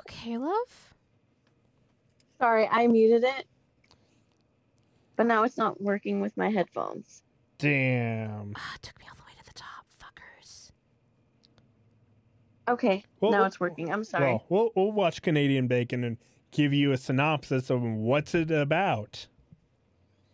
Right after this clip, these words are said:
Speaker 3: My wife is giving me a look like, "Fuck you, I'm
Speaker 1: No.
Speaker 3: not watching Canadian Bacon."
Speaker 1: No, if I need to give a
Speaker 2: Yeah.
Speaker 1: synopsis, there's Wiki.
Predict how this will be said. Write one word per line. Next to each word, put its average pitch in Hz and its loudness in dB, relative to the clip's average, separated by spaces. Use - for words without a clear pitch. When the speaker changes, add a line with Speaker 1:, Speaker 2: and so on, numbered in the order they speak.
Speaker 3:
My 165 2
wife 147 0
is 131 0
giving 143 2
me 143 2
a 131 0
look 135 0
like, 120 -2
"Fuck - -2
you, 180 2
I'm 427 2
Speaker 1:
No. 508 4
Speaker 3:
not 156 2
watching 127 0
Canadian 131 -2
Bacon." 131 2
Speaker 1:
No, 453 4
if - 2
I - 2
need 403 2
to 392 2
give 349 0
a 349 4
Speaker 2:
Yeah. - 0
Speaker 1:
synopsis, 339 2
there's 294 4
Wiki. 214 -2